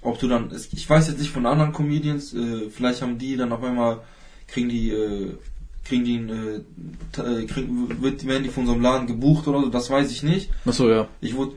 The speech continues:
Speaker 1: noch nicht so gebucht. Ähm,
Speaker 2: Ja, ich glaub, das dauert. Und da darf man noch nicht drauf warten. Also du mach einfach dein Ding und irgendwann
Speaker 1: Ja,
Speaker 2: kommt das automatisch.
Speaker 1: das ist so wie, also so ganz ehrlich, ich will jetzt nicht unbedingt, äh, damit, äh, klar, wenn's klappt,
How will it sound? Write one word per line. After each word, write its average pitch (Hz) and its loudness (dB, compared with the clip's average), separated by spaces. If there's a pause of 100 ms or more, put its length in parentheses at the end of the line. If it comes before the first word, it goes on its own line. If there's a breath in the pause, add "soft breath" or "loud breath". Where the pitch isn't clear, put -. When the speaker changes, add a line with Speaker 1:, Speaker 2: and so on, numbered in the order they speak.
Speaker 1:
noch 123 0
nicht 160 4
so 160 4
gebucht. 160 6 (140)
Ähm, 117 -2
Speaker 2:
Ja, 107 2
ich 107 -2
glaub, 117 -2
das 120 2
dauert. 117 8
Und 110 2
da 139 10
darf 135 8
man 147 8
noch 139 8
nicht 135 4
drauf 113 4
warten. 117 8
Also 101 6
du 113 4
mach 127 6
einfach 131 4
dein 120 6
Ding 135 6
und 117 6
irgendwann 117 6
Speaker 1:
Ja, 117 0
Speaker 2:
kommt 117 4
das 113 6
automatisch. 107 0
Speaker 1:
das 113 0
ist - -4
so 120 -2
wie, 113 -8
also 107 -8
so 123 4
ganz 143 0
ehrlich, 165 4 (800 soft breath)
ich 113 -8
will 147 8
jetzt 143 4
nicht 135 -2
unbedingt, 143 2
äh, 117 2
damit, 117 -4
äh, 107 -4 (400)
klar, 160 6
wenn's 127 -2
klappt, 180 4